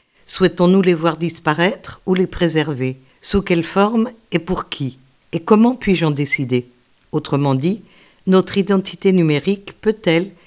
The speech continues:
et doit-elle nous survivre ? Un an plus tard,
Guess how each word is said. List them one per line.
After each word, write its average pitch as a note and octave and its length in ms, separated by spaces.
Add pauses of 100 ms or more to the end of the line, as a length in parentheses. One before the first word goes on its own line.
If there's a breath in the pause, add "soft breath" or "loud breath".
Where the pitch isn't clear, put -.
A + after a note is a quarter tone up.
(140 soft breath)
et C#3+ 100
doit-elle D#3 520
nous F3 100
survivre ? G#2+ 720 (420)
Un F3 160
an A#3+ 140
plus G3 180
tard, F#3+ 460